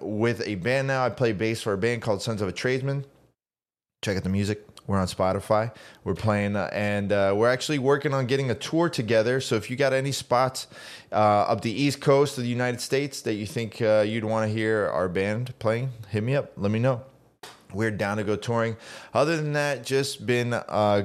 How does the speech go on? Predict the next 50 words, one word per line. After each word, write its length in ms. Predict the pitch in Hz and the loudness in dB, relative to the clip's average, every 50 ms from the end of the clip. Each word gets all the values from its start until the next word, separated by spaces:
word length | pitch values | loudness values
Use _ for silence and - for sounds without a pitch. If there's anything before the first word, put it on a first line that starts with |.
| 92 | 0
going 500 | - 120 117 127 127 120 110 101 98 95 | 0 2 4 4 4 2 2 0 0 0
nonstop, 760 | 95 98 104 113 120 127 120 - - - - 120 123 120 - 95 | 0 0 0 0 -2 -2 -4 -6 -6 -4 -2 0 0 0 -2 -2
man. 160 | 107 107 107 | -4 -2 -2
I 100 | 110 120 | -2 -2
actually 280 | 127 123 - - 139 | -4 -4 -4 -6 -6
took 220 | 131 - 147 139 - | -4 -2 -2 0 0
a 200 | 127 123 110 104 | 2 0 0 -2
shot 540 | - - - - - - 135 117 113 - - | -4 -8 -8 -6 -4 -2 -2 -2 -2 -4 -6
to 80 | 143 | -4
the 120 | 123 120 104 | -4 -4 -2
dome 460 | 101 123 123 127 120 117 110 107 101 | -2 0 0 0 0 -2 -2 -6 -8
training 520 | - - - 127 127 127 127 120 117 113 | -8 -8 -6 -6 -4 -4 -4 -4 -4 -6
about 220 | - - 98 113 113 | -6 -4 -4 -2 -2
a 60 | 113 | -2
month 300 | 107 113 123 123 123 127 | -2 -2 -2 -2 -2 -2
ago. 260 | 107 113 110 110 107 | 0 2 2 2 2
Got 420 | 90 107 95 90 - - - 98 | 0 -2 -2 -2 -4 -6 -8 -12
really 280 | 101 98 107 113 117 123 | -6 -4 -2 0 0 2
bad 260 | 104 120 113 113 107 | 2 4 4 4 2
vertigo, 560 | 98 110 110 110 110 104 113 110 107 107 107 - - - - - - - - - | 2 0 0 0 0 2 2 4 2 2 0 -6 -14 -18 -20 -20 -20 -20 -20 -14
so 140 | - - 110 | -6 -4 -2
I've 80 | 101 95 | 0 0
been 120 | 107 101 | 0 2
having 340 | 104 107 104 107 110 110 107 | 2 2 2 0 0 -2 -4
to 60 | 101 | -4
kind 280 | - 110 110 107 107 104 | -4 -2 -2 0 0 0
of 400 | 101 98 92 87 92 90 - - - | 0 0 -2 -4 -8 -14 -16 -10 -6
take 200 | - 113 101 - | -4 -4 -4 -4
care 280 | - - 113 110 104 | -2 -2 0 2 2
of 80 | 104 101 | 2 4
that. 420 | 104 104 104 104 104 - - - - - - - - - | 4 4 4 4 2 0 -2 -6 -20 -20 -20 -20 -18 -14
Still 280 | - - - 127 127 127 | -10 -4 0 0 2 4
got 180 | 127 120 117 | 4 4 4
a 40 | 120 | 4
little 260 | 123 120 120 120 120 | 2 2 2 2 2
bit, 320 | 113 117 123 120 - 82 92 | 2 2 0 0 0 -2 0
but 160 | 101 101 101 | 0 2 2
we're 160 | 98 101 101 | 2 2 2
going 240 | 92 107 107 107 104 | 2 2 2 2 4
back 220 | 101 101 101 98 - | 2 2 0 0 -4
to 40 | |
training 380 | - - - 113 107 107 104 104 | -10 -8 -6 -4 -4 -2 -2 -2
this 240 | 104 104 101 - - | -2 -4 -4 -4 -4
week, 240 | 110 110 110 98 - | -4 -4 -2 -2 -2
obviously 480 | 78 92 98 101 95 - 104 101 98 | -2 -2 -2 -2 -4 -4 -4 -4 -4
trying 280 | 90 - - 104 92 90 | -4 -6 -6 -4 -4 -2
to 60 | 87 | -2
lift. 380 | 92 104 117 117 120 - - - - - - - - - - - | 0 2 2 2 0 -2 -8 -18 -20 -20 -20 -20 -20 -20 -16 -12
And 60 | - 98 | -6 -2
just 240 | 123 139 135 - | -2 -2 -2 -4